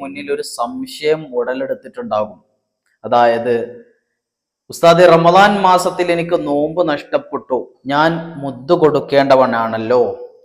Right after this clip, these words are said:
അതുപോലെ തന്നെ, റമദാനിൽ നോമ്പ് നഷ്ടപ്പെട്ടവരൊക്കെ മുദ്ദ് കൊടുക്കണോ? അല്ലെങ്കിൽ ആരൊക്കെയാണ് മുദ്ദ് കൊടുക്കേണ്ടത്?" എന്നതിനെ കുറിച്ചാണ് ഇന്ന് നമ്മൾ പഠിക്കാൻ പോകുന്നത്. എല്ലാവർക്കും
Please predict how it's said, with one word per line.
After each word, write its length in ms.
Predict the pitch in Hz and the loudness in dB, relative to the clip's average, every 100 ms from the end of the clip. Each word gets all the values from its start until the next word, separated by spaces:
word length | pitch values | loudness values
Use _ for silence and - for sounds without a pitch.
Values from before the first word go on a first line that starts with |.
| - | -6
അതുപോലെ 540 | 135 165 175 180 175 | -4 2 4 4 4
തന്നെ, 460 | 160 156 143 131 - - _ _ _ _ _ _ _ _ _ | 0 0 -4 -6 -12 -20 _ _ _ _ _ _ _ _ _
റമദാനിൽ 440 | 151 175 190 214 214 | 0 4 4 4 4
നോമ്പ് 360 | 180 180 196 | 4 2 2
നഷ്ടപ്പെട്ടവരൊക്കെ 1300 | 175 170 190 180 175 170 160 156 - - 214 160 - 143 | 0 2 0 2 2 4 4 2 0 0 6 6 4 -6
മുദ്ദ് 280 | 139 131 | -10 -4
കൊടുക്കണോ? 760 | 156 143 127 - 120 123 110 - - _ _ _ _ _ 131 | -2 -2 -6 -6 -4 -2 -4 -8 -20 _ _ _ _ _ -6
അല്ലെങ്കിൽ 400 | 135 147 156 139 | -2 -2 2 4
ആരൊക്കെയാണ് 880 | 131 143 180 180 - 175 147 139 151 | 6 6 6 4 2 4 4 4 2
മുദ്ദ് 340 | 131 120 151 | -2 -2 0
കൊടുക്കേണ്ടത്?" 1080 | 143 127 117 - 113 113 107 131 117 - - _ _ | 0 0 -2 -4 -6 -2 -2 0 -2 -4 -18 _ _
എന്നതിനെ 420 | 135 135 143 151 147 | -6 -4 -2 -2 -2
കുറിച്ചാണ് 600 | 143 127 123 135 123 139 | -4 -8 -6 -4 -4 -4
ഇന്ന് 240 | 127 127 | -6 -6
നമ്മൾ 240 | 123 127 | -6 -4
പഠിക്കാൻ 560 | 131 123 110 110 131 123 | -4 -6 -8 -4 -4 -2
പോകുന്നത്. 640 | 123 123 127 139 214 - - - _ | -6 -6 -4 0 0 0 -12 -20 _
എല്ലാവർക്കും 880 | 113 123 131 135 143 143 - - - | -6 0 4 8 8 6 2 -2 -8